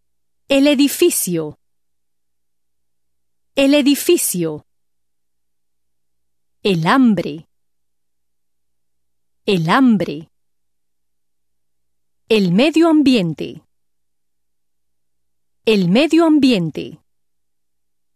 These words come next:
La modernización.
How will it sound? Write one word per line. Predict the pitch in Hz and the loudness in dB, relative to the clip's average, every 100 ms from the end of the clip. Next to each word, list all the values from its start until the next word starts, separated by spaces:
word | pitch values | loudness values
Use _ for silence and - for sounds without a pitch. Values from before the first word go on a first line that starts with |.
| _ _ _ _ _ _ _ _ | _ _ _ _ _ _ _ _
La | - 269 | -2 2
modernización. | 262 269 262 247 254 - 247 - 285 254 160 123 | 2 2 2 2 0 0 -4 0 0 0 -4 -12